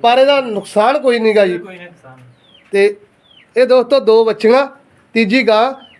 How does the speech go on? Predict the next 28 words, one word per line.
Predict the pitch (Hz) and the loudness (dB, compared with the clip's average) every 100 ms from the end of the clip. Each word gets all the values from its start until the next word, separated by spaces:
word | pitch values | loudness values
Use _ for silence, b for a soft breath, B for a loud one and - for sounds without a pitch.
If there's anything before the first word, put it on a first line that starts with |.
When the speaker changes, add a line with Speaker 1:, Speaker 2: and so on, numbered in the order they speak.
| 175 | -2
Speaker 1:
ਮੁੱਲ | 208 233 | 0 0
ਆਪਾਂ | 233 247 | 0 0
ਇਹਨਾਂ | |
ਦਾ | 254 | 0
ਕਰ | 233 180 | 0 0
ਹੀ | 185 | -2
ਦਿੱਤਾ | 220 226 | 0 0
ਹਨਾ? | 277 370 - - | 0 -2 -8 -18
Speaker 2:
ਹਾਂਜੀ। | 160 147 - | -18 -14 -4
Speaker 1:
ਮੋਬਾਈਲ | 214 240 262 | 0 2 2
ਨੰਬਰ | 269 277 | 0 0
ਦੱਸ | 262 202 | 0 -2
ਦਿਓ | 175 | -4
ਜੀ। | 143 135 | -10 -10
Speaker 2:
ਮੋਬਾਈਲ | 185 202 | -10 -10
ਨੰਬਰ | 208 208 | -10 -12
ਬਾਰਾਂ | 180 175 185 | -6 -6 -6
ਤਿੰਨ | 208 202 | -12 -16
ਛਿਆਨਵੇਂ | 180 160 151 160 | -18 -20 -20 -20
ਜ਼ੀਰੋ | 156 165 170 | -20 -20 -20
ਛਿਹੱਤਰ | 151 175 170 139 | -18 -20 -18 -20
ਬਹੱਤਰ। | 139 - 117 113 - | -20 -20 -20 -12 -6
Speaker 1:
ਇੱਕ | 220 247 | -2 0
ਵਾਰੀ | 247 | 2
ਫੇਰ | 208 165 | 2 0
ਦੱਸ | 151 | -4
ਦਿਓ | |
ਜੀ। | 123 | -6